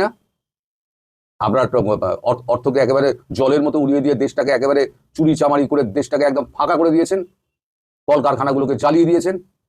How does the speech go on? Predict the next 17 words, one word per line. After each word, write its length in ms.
বেছে 220
বেছে 140
আওয়ামী 280
সমর্থকদের 540
আপনারা 260
ঢুকিয়ে 300
দিয়েছেন, 240
হিন্দু 300
অত্যাচার 300
করেছেন, 260
নারী 160
ধর্ষণ 300
করেছেন, 360
ধর্ম 240
পরিবর্তন 360
করিয়েছেন। 360
আপনারা 200